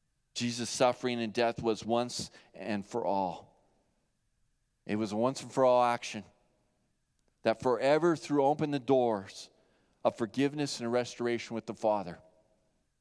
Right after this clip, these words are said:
How even,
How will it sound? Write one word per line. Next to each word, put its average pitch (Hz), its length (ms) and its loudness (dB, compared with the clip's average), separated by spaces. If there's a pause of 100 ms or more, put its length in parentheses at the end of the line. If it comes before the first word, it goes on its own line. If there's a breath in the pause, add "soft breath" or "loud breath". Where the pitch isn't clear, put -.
(2250)
How 131 180 2
even, 139 460 0